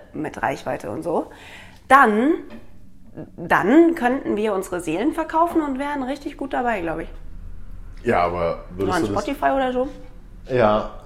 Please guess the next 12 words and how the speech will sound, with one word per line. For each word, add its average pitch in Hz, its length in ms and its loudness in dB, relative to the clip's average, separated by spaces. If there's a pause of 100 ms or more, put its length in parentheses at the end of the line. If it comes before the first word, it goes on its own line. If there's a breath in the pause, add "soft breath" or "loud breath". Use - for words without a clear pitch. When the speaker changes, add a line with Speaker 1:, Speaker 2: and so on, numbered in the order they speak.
Speaker 2:
als, - 420 -6
äh, 107 200 0
Spotify 135 400 -4
Original. 98 580 -4 (840)
Speaker 1:
Mm, 190 360 -4
ja, 190 240 10
oder 190 200 4
einfach 214 260 -2 (100)
coole 208 200 0
Kunden, 208 420 -4
weißt 160 240 -8
du? - 40 -4